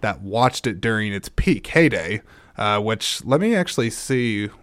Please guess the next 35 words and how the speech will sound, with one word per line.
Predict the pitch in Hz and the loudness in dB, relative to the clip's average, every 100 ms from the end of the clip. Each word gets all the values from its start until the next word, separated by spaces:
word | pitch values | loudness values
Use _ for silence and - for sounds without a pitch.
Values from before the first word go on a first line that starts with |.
| _ | _
when | 113 117 156 175 | -6 -2 -2 0
was | 120 123 120 | 0 -2 -2
the | 107 | -4
original | 101 104 113 98 | -4 -6 -6 -8
Top | 87 - 107 107 | -8 -6 -4 -4
Gun | 110 90 85 | -4 -4 -6
release? | 82 82 92 80 85 | -8 -6 -6 -6 -8
Let's, | 104 - - | -10 -12 -14
let | 101 110 | -10 -8
me | 110 | -6
take | 113 95 | -6 -6
a | |
look | 92 90 | -6 -6
at | |
this. | 90 92 - - - - - - - - | -6 -6 -6 -12 -20 -20 -20 -20 -20 -14
Uh, | - 107 101 101 | -8 -4 -4 -6
Top | - - 147 170 - - - - 120 | -4 2 4 4 2 -12 -14 -12 0
Gun | 131 131 131 131 131 - - _ _ _ | 4 4 4 4 2 -2 -18 _ _ _
release | 113 107 104 113 117 - | -4 -4 -2 -2 -2 -4
date. | 95 87 92 | -6 -6 -6
They'll | 104 | -4
probably | - 110 104 | 0 0 0
give | 104 92 | -2 -4
me | |
the | 95 | -4
Maverick | 95 95 92 92 - | -4 -4 -6 -8 -8
one. | 90 95 104 - | -6 -6 -4 0
<clears throat> | - - - - - - | 2 2 0 -12 -14 0
Yeah. | 127 127 - - - - | 2 2 -2 -20 -20 -16
So | - 117 | -2 2
Maverick | 117 147 185 180 | 6 8 8 6
came | - 151 | 6 6
up | 143 135 | 6 6
here | 131 | 6
first, | 113 - 120 123 - | 4 4 4 2 -2